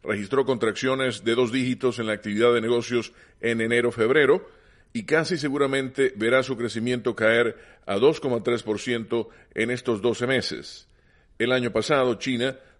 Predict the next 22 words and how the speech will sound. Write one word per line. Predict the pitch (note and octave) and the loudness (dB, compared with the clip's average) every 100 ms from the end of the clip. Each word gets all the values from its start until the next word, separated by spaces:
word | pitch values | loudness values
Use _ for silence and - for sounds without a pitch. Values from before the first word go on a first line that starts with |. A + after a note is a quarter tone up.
| - | -6
tuvo | B2+ | -2
un | B2+ | 0
crecimiento | A#2 A#2 G#2+ A#2+ A#2+ B2 | 0 -4 -2 -4 -2 0
de | A2 | 0
seis | - C3 B2 | 0 0 0
coma | A#2+ G#2+ | -4 -2
uno | A#2 A2+ | -2 -2
por | G2 G2 | -4 -6
ciento, | - C3+ F#2+ B1 - _ _ _ | -2 -4 -4 -10 -12 _ _ _
su | - A#2 | -6 -4
menor | A#2 C3+ A#2+ | 0 0 0
cifra | C#3+ A#2+ B2 A#2+ - | -4 -2 0 0 -2
en | A2+ G#2+ | -6 0
tres | B2+ A2+ | 0 4
décadas, | C3 A#2+ A#2+ A#2+ - - - | 2 6 6 4 0 -18 -14
de | - | -4
acuerdo | A#2+ D3 C3 G#2 | 0 2 2 0
con | G#2+ | -2
el | A2 | -2
banco. | C3+ B2 F#2 - - _ _ _ _ _ _ _ _ | 0 0 -2 -8 -10 _ _ _ _ _ _ _ _
En | B2+ | 0
Europa, | C3+ D#3 G3+ G#3 A2 A2+ | 2 4 2 2 0 0